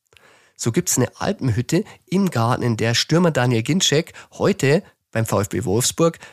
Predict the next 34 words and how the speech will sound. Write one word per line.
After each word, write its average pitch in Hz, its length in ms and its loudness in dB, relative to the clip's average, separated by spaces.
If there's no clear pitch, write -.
bei 107 80 -2
einer 120 200 0
Teamfeier 170 600 0
schon - 220 -2
mal 190 100 2
blank 156 380 -2
zog. - 340 -4
Also 110 180 -2
ganz 117 240 0
nach 147 100 0
dem 123 120 0
Motto, 151 440 2
Gini, 131 440 2
die 101 80 -4
nackte 104 400 -4
Kanone. 110 500 -4
Seine 131 260 2
Teamkollegen, 135 640 0
damals 143 280 0
noch 135 140 0
vom 123 160 -4
Club - 240 -6
aus 123 160 -2
Nürnberg, 131 520 2
lagen 143 260 0
am 139 100 2
nächsten 151 260 0
Tag 147 220 -4
so - 240 -2
verkatert - 500 -4
in 131 80 0
der 120 80 0
Gartenanlage 87 640 -2
rum, 123 240 -2